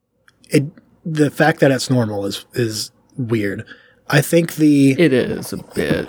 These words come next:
Speaker 1: Yeah, it's like we were just talking about earlier where, you know, like, people are, like, celebrating the death of, like, serial killers and whatever. And, like,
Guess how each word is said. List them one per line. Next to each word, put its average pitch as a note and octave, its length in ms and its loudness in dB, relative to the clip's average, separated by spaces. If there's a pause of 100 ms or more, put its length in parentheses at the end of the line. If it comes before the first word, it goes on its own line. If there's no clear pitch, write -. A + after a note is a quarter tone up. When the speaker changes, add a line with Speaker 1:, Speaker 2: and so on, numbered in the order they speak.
Speaker 1:
Yeah, B2+ 460 0
it's D3 140 -4
like E3+ 160 0
we F#3+ 100 2
were F3 80 4
just E3 240 0
talking E3 240 4
about C#3+ 180 2
earlier C3+ 380 2
where, B2 260 0
you B2+ 100 0
know, A#2 100 -4
like, A2+ 100 -6
people B2 260 -2
are, A#2 100 -2
like, A2+ 240 -6
celebrating B2+ 640 2
the A#2+ 80 -2
death A2+ 320 -2
of, G#2+ 140 -10
like, A2 160 -8
serial C#3+ 400 4
killers G2+ 440 -4
and A2 200 -10
whatever. A2 480 0 (520)
And, B2 180 4
like, A#2+ 360 0